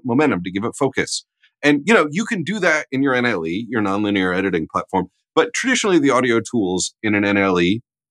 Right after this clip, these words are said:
are really limited. And this platform is a full D A W. It's a full digital audio workstation. So you can start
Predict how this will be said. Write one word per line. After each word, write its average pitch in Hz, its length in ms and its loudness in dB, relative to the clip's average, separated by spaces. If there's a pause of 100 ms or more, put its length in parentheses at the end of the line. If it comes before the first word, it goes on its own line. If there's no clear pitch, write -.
(500)
are 113 80 2
really 98 200 2
limited. 87 420 0 (100)
And 110 120 2
this 143 140 2
platform 135 480 0
is 113 100 -6
a 117 140 -2
full 120 320 -2
D 113 160 0
A 104 60 0
W. 95 340 -4
It's - 140 -18
a - 40 -20
full 92 200 -4
digital 87 320 -4
audio 85 260 -2
workstation. 76 600 -10
So - 120 -6
you 95 120 -2
can 101 140 -4
start 95 420 0